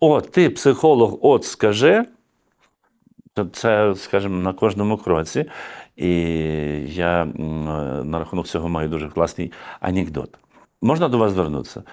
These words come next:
Каже, «Ви хочете консультацію чи хочете пораду?» Та в чому різниця? «Консультація платна, а порада безкоштовна». Каже, «Дайте мені пораду». Запишіться на консультацію.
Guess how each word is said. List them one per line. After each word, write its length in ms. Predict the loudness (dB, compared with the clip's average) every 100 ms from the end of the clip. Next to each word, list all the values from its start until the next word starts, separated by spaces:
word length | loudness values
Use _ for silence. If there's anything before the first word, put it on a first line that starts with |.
| -14
Каже, 200 | -4 0
«Ви 80 | 0
хочете 300 | 0 0 -2
консультацію 640 | -2 -4 -2 0 0 -2 -8
чи 100 | -6
хочете 280 | -6 -6
пораду?» 420 | -4 -2 -4 -8 -16 _ _
Та 280 | 0 2 2
в 100 | -2
чому 260 | -4 -2 -2
різниця? 400 | -4 -6 -10 -18 -20 -4
«Консультація 680 | -2 0 0 0 0 -2
платна, 360 | 2 0 0 -2
а 20 |
порада 360 | 0 0 0 -2
безкоштовна». 580 | -4 -10 -6 -6 -6 -14 -20 -20 -8
Каже, 140 | -2 0
«Дайте 240 | 0 2
мені 180 | 0 0
пораду». 420 | -2 -4 -6 -12 _ -20 -20 -20 _ -16 -16 -16 -12 -6
Запишіться 420 | -6 -4 -6 -6
на 80 | -8
консультацію. 640 | -8 -12 -14 -18 -20